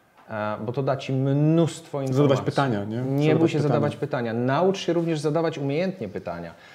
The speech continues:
Speaker 1: Ludzie będą chcieli z tobą rozmawiać. Ludzie bardzo chętnie dzielą się swoimi opiniami, dzielą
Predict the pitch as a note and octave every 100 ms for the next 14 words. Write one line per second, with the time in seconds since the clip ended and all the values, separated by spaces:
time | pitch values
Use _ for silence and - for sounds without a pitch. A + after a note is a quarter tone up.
0 | - B2+ C3 C#3 C#3+ E3 D#3+ D#3 D3+ -
1 | C#3 C3+ C3+ C3 C3 A#2+ A#2 G2+ E2+ E2
2 | - - A#2 A#2 A#2+ C#3+ C3+ C3 C#3+ C#3+
3 | C#3 C#3 A2 C#3 C#3 A#2+ - G#2+ - G#2+
4 | G#2 F#2+ F2 F#2 F#2+ G#2 D3 C#3+ A#2